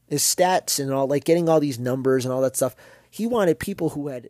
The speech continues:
no earthly idea about basketball to say, "Hey, I like LeBron James," because they could be the loudest, because they're ignorant. And that's what it was, which pisses me off. He's six eight,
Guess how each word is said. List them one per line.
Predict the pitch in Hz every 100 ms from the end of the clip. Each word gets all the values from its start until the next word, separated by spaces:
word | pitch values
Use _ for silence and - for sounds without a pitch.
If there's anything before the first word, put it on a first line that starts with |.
| _
no | 131 175 233 220
earthly | 147 175 - 156
idea | 143 139 139
about | 113 113 110
basketball | 113 117 - 101 101
to |
say, | - 120 113
"Hey, | 123 113
I | - 120
like | 120 120
LeBron | - 101 107 101
James," | 98 104 90 _
because | 120 135 117
they | 139
could | 139
be | 120
the | 113
loudest, | 117 151 120 - -
because | - 110
they're | 107 110 - _ _ _
ignorant. | - 160 127 87 87 _ _ _ _ _ _ _ _ _ _ _
And | 127
that's | 156 -
what | 147
it | 131
was, | 196 127 - - _ _ _ _ _ _ _ _ _ _ _ _
which | 160 -
pisses | 180 - 127
me | 123
off. | 175 - - - _ _ _ _ _ _ _ _ _ _ _ _ _ _ _ _ _ _
He's | _ 160
six | - 226 -
eight, | 196 165 -